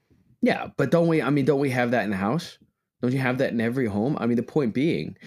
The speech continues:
if you're just trying to get things done and get things finished, that's kind of the epitome of sort of a mindless, inattentive doing. So if you turn it into an exercise where it's like, "No, no, we're doing something real specific,"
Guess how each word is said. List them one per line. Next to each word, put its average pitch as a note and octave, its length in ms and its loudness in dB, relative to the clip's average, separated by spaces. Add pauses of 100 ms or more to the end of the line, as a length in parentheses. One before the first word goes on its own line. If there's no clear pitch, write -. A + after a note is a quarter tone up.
(320)
if C#3 160 -2
you're C#3+ 120 2
just F#3 240 0
trying D#3+ 260 2
to B2 80 -2
get A#2 300 -2
things G2+ 420 -2
done F#2 500 -2
and F#2 220 -4
get G#2+ 220 -4
things F#2 320 -2
finished, - 560 -4
that's - 160 -4
kind D3+ 200 -4
of B2 60 -4
the G#2 140 -2
epitome F2+ 640 -4
of E2+ 340 -6 (140)
sort - 260 -4
of E2+ 60 -4
a E2 80 -4
mindless, E2+ 680 -4
inattentive E2 640 -8
doing. D#2 220 -12 (1000)
So A2+ 200 0
if G#2+ 100 -2
you A2 80 0
turn D3+ 300 -2
it C3 80 0
into G#2+ 260 -2
an F#2+ 60 0
exercise F2 400 -4
where F2 60 -6
it's E2+ 100 -12
like, E2+ 100 -8
"No, F2 80 -4
no, E2+ 140 -6
we're F#2+ 160 -4
doing A2+ 280 -2
something F#2 460 -6
real F#2 180 -2
specific," - 680 -14